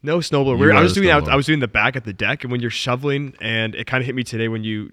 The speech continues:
Speaker 1: just have, like, a nice clean, smooth shovel, and then
Speaker 2: Yeah.
Speaker 1: you hit that bump, and you have to stop all of a sudden. There's something inside me
Speaker 2: Right
Speaker 1: that
Speaker 2: in the
Speaker 1: just,
Speaker 2: gut?
Speaker 1: it, yeah, it,
Speaker 2: Mm.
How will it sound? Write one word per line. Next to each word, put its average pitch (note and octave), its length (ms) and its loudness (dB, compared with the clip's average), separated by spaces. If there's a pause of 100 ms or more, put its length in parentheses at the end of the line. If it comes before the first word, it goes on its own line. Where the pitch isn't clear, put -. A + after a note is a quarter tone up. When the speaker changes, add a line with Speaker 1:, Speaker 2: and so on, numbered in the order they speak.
Speaker 1:
just A#2+ 180 -10
have, A#2+ 120 -6
like, A2+ 180 -4
a A2+ 60 -6
nice A#2+ 200 -6
clean, B2 280 -8
smooth B2 240 -10
shovel, B2 260 -4
and C3 100 -4
then A2 140 -6
Speaker 2:
Yeah. G2 220 -8
Speaker 1:
you E2+ 80 -12
hit C3 180 -4
that A#2 300 -8
bump, A2+ 260 -12
and B2+ 100 -8
you A2 60 -4
have A2+ 120 -6
to G2+ 100 -16
stop A2+ 400 -6
all C3 80 -6
of C3 40 -8
a C3+ 60 -6
sudden. D3+ 360 -8
There's A#2+ 180 -10
something A#2 320 -10
inside G#2 420 -10
me G2 140 -12
Speaker 2:
Right F#2 180 -8
Speaker 1:
that F2 80 -12
Speaker 2:
in G2 60 -10
the F#2+ 60 -12
Speaker 1:
just, E2+ 100 -10
Speaker 2:
gut? B2 120 -12
Speaker 1:
it, G#2 160 -10
yeah, G2+ 380 -4
it, G2+ 220 -8
Speaker 2:
Mm. C#2+ 100 -16